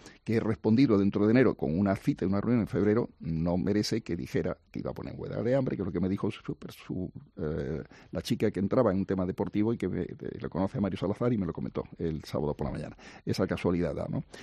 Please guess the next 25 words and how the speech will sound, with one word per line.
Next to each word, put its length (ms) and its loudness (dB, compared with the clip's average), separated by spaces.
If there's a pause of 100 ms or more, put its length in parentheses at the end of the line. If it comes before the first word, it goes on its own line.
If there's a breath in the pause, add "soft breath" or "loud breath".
(100)
De 80 -6
modo 180 6
que 180 4
este 180 2
mensaje, 320 4
más 120 2
que 100 -2
para 140 0
Mario 220 2
Salazar, 320 2
que 100 0
no 60 2
sé 140 0
si 100 -2
no 60 2
está 140 0
viendo, 220 4
es 60 2
para 200 -6 (180)
<laughs> 160 -18
los 160 4
demás 380 4
que 120 0
nos 160 2
oyen, 260 6